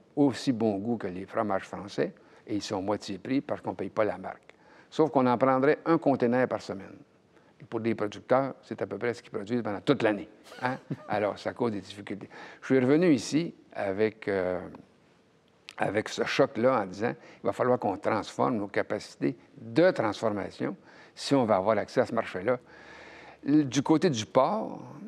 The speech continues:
euh, euh, les Japonais sont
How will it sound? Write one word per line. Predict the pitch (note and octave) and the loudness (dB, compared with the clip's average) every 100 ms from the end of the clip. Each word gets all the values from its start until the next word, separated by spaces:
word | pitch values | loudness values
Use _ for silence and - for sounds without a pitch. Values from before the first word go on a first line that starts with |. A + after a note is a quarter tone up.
| C4+ _ - | -18 _ -2
euh, | G#2+ G#2 G#2 G#2 G2 - | 2 6 6 6 2 0
euh, | A#2+ B2 A#2 A2 A2 | 0 0 0 -2 -6
les | G#2 G#2+ G2+ | -2 0 2
Japonais | G#2 A#2 B2 D3+ | 2 2 4 2
sont | E3 B2 | 0 -4